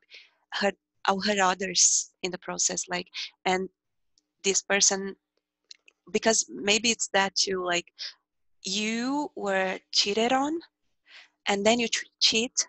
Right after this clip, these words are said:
someone else, and it goes on and on.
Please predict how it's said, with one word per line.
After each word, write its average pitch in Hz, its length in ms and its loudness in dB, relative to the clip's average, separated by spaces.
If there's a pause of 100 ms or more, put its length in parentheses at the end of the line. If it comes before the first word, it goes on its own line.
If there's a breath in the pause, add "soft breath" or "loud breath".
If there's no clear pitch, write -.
someone 196 400 -4
else, 208 500 0 (540)
and 196 360 0 (400)
it 202 100 -6
goes 202 280 0
on 190 400 -4 (340)
and 185 180 -2
on. 175 320 -6